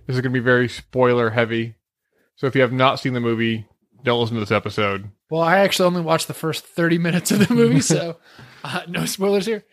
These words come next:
Speaker 1: So Matt's gonna have to plug his ears after we get
Speaker 2: <laughs> Yeah,
Speaker 1: past the first thirty minutes.
Speaker 2: exactly. Let me go ahead and start off by saying, uh, spoiler alert,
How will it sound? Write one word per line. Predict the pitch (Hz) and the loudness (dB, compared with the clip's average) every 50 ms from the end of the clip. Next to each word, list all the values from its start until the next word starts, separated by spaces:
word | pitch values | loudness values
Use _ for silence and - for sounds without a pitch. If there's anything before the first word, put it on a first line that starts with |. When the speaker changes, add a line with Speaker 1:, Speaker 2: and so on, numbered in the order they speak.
| _ _ | _ _
Speaker 1:
So | - 151 | -4 0
Matt's | 135 127 127 123 127 123 - | 2 2 4 2 2 0 -2
gonna | 127 131 | -4 -4
have | 123 120 | -2 -2
to | 117 | -4
plug | - - 131 123 | 2 2 2 2
his | 117 104 113 | 2 0 0
ears | 113 113 113 117 120 117 101 - | -2 -2 -2 -2 -4 -6 -8 -10
after | 101 - - 240 240 | -8 -4 2 2 2
we | 127 | 4
get | 139 - | 4 2
Speaker 2:
<laughs> | |
Yeah, | - | 2
Speaker 1:
past | 127 123 120 117 - | 2 2 2 2 -2
the | 127 | -4
first | 123 120 - - - | 0 2 2 4 4
thirty | 143 113 - 120 | 4 2 2 2
minutes. | 120 120 120 123 151 160 - - | 2 2 2 2 0 0 -4 -6
Speaker 2:
exactly. | 156 151 143 - - - - _ _ _ _ _ _ _ _ _ _ _ _ _ - | -8 -8 -8 -8 -8 -8 -10 _ _ _ _ _ _ _ _ _ _ _ _ _ -10
Let | 170 175 180 | -8 -8 -6
me | 190 208 | -6 -6
go | 196 214 220 | -4 -2 -2
ahead | 202 196 202 202 | 0 0 -2 -2
and | 214 202 | -4 -8
start | - 180 156 156 | -6 -6 -4 -4
off | 160 165 - | -6 -6 -4
by | - 180 202 | -2 -2 -2
saying, | 190 - 147 147 147 156 160 170 185 _ _ _ _ _ _ _ _ - | -2 -4 -6 -6 -6 -6 -8 -10 -12 _ _ _ _ _ _ _ _ -4
uh, | 160 156 147 | -2 -2 -2
spoiler | - - - - 180 185 190 190 190 190 | -2 -4 -4 0 2 4 4 6 6 6
alert, | 190 175 175 175 180 180 | 6 6 6 6 4 4